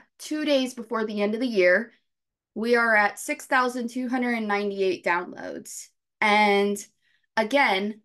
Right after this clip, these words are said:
I'm so grateful to each and every one of you because you guys are making up that number. And if you've been riding with me since day one, thank you so much.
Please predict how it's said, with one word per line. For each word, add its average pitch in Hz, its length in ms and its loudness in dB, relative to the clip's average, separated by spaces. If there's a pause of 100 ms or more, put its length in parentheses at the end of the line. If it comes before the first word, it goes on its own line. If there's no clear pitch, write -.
(120)
I'm 208 140 -6
so 214 240 -2
grateful 220 500 -4
to - 180 -14
each 240 260 -6
and 214 100 0
every 214 240 -2
one 202 160 2
of 208 160 0
you 175 300 2 (340)
because 214 280 -4
you 233 120 -4
guys 214 260 2
are 196 60 0
making 202 360 -4
up 190 200 -8
that 160 200 -2
number. 190 540 -8 (320)
And 202 480 2 (460)
if 190 160 0
you've 220 160 -6
been 208 180 0
riding 226 360 2
with 247 160 -2
me 247 140 0
since 208 300 -6
day 190 220 2
one, 247 720 0 (440)
thank 240 280 -2
you 254 340 -4
so 220 460 -2
much. - 520 -4